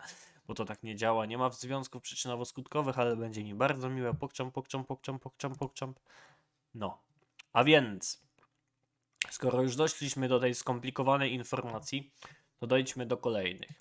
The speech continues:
Ile jest fe na Steamie? Bierzemy se item, klikamy sprzedaj. Klikamy jeden zero zero.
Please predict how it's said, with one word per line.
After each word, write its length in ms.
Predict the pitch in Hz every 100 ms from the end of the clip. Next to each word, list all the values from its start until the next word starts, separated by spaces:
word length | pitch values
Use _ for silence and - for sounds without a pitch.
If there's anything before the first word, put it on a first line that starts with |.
| - _ _
Ile 320 | 170 190 165
jest 220 | 147 147 -
fe 320 | - 135 127
na 160 | 120
Steamie? 400 | 123 - 98 90 - _ _ _ - - - -
Bierzemy 380 | 113 151 151
se 240 | 135 123 104
item, 420 | 101 120 131 156 - _
klikamy 580 | 107 104 120 120 123 127
sprzedaj. 640 | - - 101 92 95 92 _ _ _ _ - - _
Klikamy 480 | - 117 - 107 95 - -
jeden 520 | 117 127 127 123 123 -
zero 480 | 110 107 104 107 - -
zero. 420 | 104 104 92